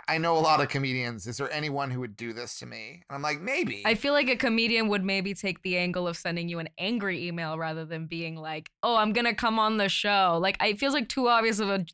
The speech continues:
Speaker 2: thing to be a joke that he wanna come on.
Speaker 1: Y-, yeah, I think that, well, that's obviously why it didn't happen is, like, most of my comedian friends are kind and not, like,
Speaker 2: <laughs>
Speaker 1: excessively cruel. Like, we don't, I don't have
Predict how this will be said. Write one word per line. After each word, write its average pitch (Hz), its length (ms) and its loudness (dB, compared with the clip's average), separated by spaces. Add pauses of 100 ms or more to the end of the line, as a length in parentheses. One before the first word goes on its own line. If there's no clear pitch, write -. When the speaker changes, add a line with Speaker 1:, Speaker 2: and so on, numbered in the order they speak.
Speaker 2:
thing 202 220 2
to 208 80 0
be 180 160 0
a 175 80 0
joke 175 480 0 (120)
that 180 120 0
he 175 140 0
wanna 175 200 -6
come 170 240 -14
on. 196 180 -10 (180)
Speaker 1:
Y-, 143 100 -16
yeah, 165 640 2 (160)
I 175 80 4
think 190 220 4
that, 165 160 4
well, 170 120 6
that's 160 200 4
obviously 185 380 6
why 156 120 6
it 151 60 4
didn't 143 180 2
happen 135 380 2
is, 120 260 0
like, 127 220 -2
most 139 260 0
of 143 60 -4
my 135 220 0
comedian 135 420 -4
friends 131 280 -6
are 104 60 -8
kind 131 560 -4
and 135 140 -6
not, 131 240 2
like, 131 220 2
Speaker 2:
<laughs> - 20 -6
Speaker 1:
excessively 139 720 -2
cruel. 139 640 -4
Like, 151 340 -2
we 151 220 -4
don't, 147 260 0 (460)
I 170 60 6
don't 175 160 4
have 165 400 6